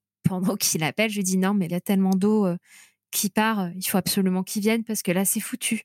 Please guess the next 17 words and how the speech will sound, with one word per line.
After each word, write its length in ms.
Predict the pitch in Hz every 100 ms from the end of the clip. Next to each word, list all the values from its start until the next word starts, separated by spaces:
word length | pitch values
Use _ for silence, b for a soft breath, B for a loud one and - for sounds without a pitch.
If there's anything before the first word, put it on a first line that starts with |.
| -
Et 140 | 180
du 120 | 160 170
coup, 120 | 233
ils 40 |
sont 220 | 202 196
venus, 560 | 170 180 202 233 247 247
euh, 360 | 190 170 165 170
très, 520 | - 190 185 170 170 - b b -
très 200 | - 180
gentils. 560 | 170 165 - 233 240 214
Ils 60 |
nous 160 | 175 170
emmenaient 240 | 165 170
à 40 | 190
l'hôpital 680 | 180 - - 190 220 226 180
et, 300 | 165 160 156
euh, 160 | 147